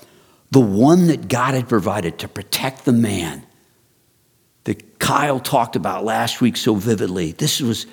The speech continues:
the girl, the woman he so needed to protect him, was the one to lead him away. Let me be clear, Adam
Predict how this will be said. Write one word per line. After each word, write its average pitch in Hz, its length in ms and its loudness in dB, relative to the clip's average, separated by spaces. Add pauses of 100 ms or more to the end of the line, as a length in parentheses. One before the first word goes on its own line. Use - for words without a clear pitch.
(540)
the 120 80 -2
girl, 143 540 2
the 107 140 -8
woman 131 560 4
he 110 180 -8
so 147 400 2
needed 143 380 2
to 107 100 -8
protect - 560 -8
him, 92 220 -2 (1000)
was 104 200 2
the 98 80 2
one 113 260 2
to 98 60 -2
lead 95 320 -2
him 98 140 0
away. 101 580 -10 (1600)
Let 123 100 6
me 131 80 6
be 123 140 2
clear, 113 340 2
Adam 110 460 0